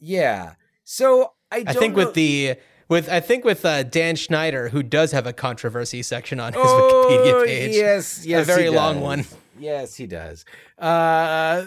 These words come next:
Speaker 1: but that's, we won't need to discuss that right now. Uh, so anyway, what I would love to see is kind of an animated series that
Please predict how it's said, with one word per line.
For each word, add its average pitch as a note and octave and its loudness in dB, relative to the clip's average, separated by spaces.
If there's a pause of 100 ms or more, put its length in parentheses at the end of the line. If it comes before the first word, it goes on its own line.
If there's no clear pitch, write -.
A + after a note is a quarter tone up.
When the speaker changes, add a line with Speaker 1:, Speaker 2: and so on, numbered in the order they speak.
(140)
Speaker 1:
but F#3 -10
that's, D3 -8
we C3+ -12
won't A#2+ -14
need E3 -20
to - -18
discuss - -18
that - -20
right - -20
now. - -18
Uh, D3+ -2
so G#3 2
anyway, A3 0
what G3+ 0
I G3 2
would F#3+ -4
love G#3+ -4
to F#4+ -2
see D3 -6
is D3 -10
kind F3 -6
of G3 -6
an C3 -8 (240)
animated E3+ -8
series G2+ -10 (640)
that C#3+ -2